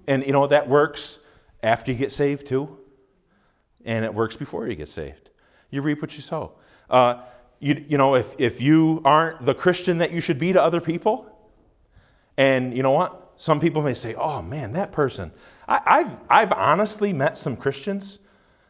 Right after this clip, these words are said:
that can be really nasty. And I say to myself, "Oh boy, I hope God drops the hammer on them." But then I remember, huh, I do some nasty things too.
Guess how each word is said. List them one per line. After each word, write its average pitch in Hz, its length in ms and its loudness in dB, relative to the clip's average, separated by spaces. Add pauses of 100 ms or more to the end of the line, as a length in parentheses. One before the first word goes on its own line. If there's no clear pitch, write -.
(200)
that 127 240 2
can 123 200 -4
be 90 140 -8
really 139 340 -2
nasty. 156 480 -6 (1000)
And 117 100 0
I 120 120 2
say 123 200 0
to 123 60 -4
myself, 107 600 -4
"Oh 156 260 -6
boy, - 380 -4 (760)
I 147 60 -6
hope 139 180 -8
God 120 220 -8
drops 131 280 -8
the 117 80 -8
hammer 107 300 -6
on 78 120 -10
them." 73 180 -14 (140)
But 120 160 -8
then 135 160 -8
I 123 80 -4
remember, 107 540 -8
huh, 110 100 -14 (800)
I 101 80 -8
do 92 120 -8
some 85 180 -12
nasty 80 280 -12
things 73 280 -16
too. 78 260 -8